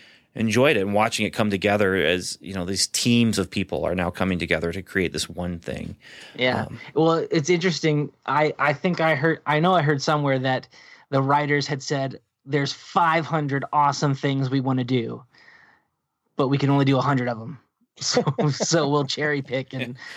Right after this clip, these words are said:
Speaker 1: And we'll
Speaker 2: and
Speaker 1: do
Speaker 2: try
Speaker 1: ninety of them in the first three episodes.
Speaker 2: Yes.
Speaker 1: So we can take our time with the last ten.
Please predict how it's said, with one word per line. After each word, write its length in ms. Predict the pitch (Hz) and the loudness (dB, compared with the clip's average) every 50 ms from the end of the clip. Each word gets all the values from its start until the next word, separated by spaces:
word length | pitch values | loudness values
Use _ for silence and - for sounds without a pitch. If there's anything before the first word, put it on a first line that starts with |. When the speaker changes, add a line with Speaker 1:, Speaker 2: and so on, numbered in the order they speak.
| - - | -14 -8
Speaker 1:
And 140 | - 127 127 | -4 -2 0
we'll 80 | 131 135 | 2 2
Speaker 2:
and 80 | 143 | 4
Speaker 1:
do 80 | 147 143 | 4 4
Speaker 2:
try 100 | 160 147 | 4 4
Speaker 1:
ninety 380 | 143 127 139 143 143 135 135 | 4 4 2 2 2 2 2
of 100 | 123 113 | 2 2
them 160 | 101 113 110 110 | 2 0 -2 -2
in 60 | 107 | -2
the 80 | 104 | -4
first 320 | - - 123 110 - - - | -4 -2 -2 -2 -2 -4 -6
three 200 | 120 127 120 110 | -2 0 2 2
episodes. 640 | 101 - 98 - - 101 98 95 95 92 - - 156 | 2 0 0 -2 0 0 -2 -4 -4 -6 -8 -6 0
Speaker 2:
Yes. 340 | 175 180 160 120 - - 160 | 2 2 2 2 0 -2 -8
Speaker 1:
So 340 | 151 135 - - - 131 113 | -12 -10 -8 -4 -2 -2 0
we 140 | 117 120 | 0 2
can 100 | 120 127 | 0 0
take 220 | 107 131 123 110 113 | 0 0 0 2 0
our 80 | 107 | -2
time 280 | 104 - 123 120 117 110 | 0 0 0 2 2 0
with 120 | 104 98 | -2 -2
the 80 | - 98 | -2 -2
last 340 | 98 95 87 87 - - - | -2 -2 -2 -4 -6 -8 -8
ten. 400 | - - 98 87 69 - - | -6 -6 -6 -6 -6 -10 -12